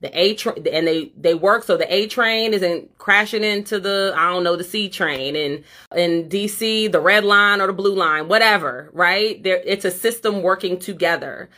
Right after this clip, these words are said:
An alternate definition would be, um, a set of principles or procedures according to which something is done,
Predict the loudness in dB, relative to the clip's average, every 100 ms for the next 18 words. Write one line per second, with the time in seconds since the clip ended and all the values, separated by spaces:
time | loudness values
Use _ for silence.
0 | _ _ -4 0 0 0 -2 0 0 0
1 | -4 -4 -2 -2 -2 -6 -6 -6 -4 -6
2 | 0 2 2 -2 0 0 0 0 -2 -2
3 | -4 -2 -2 -4 -6 -16 _ _ 2 2
4 | 2 -4 -4 -6 -4 0 0 -2 -4 -4
5 | -2 -2 -2 -4 -4 -2 -4 -4 -2 -2
6 | -2 -2 -2 -4 -10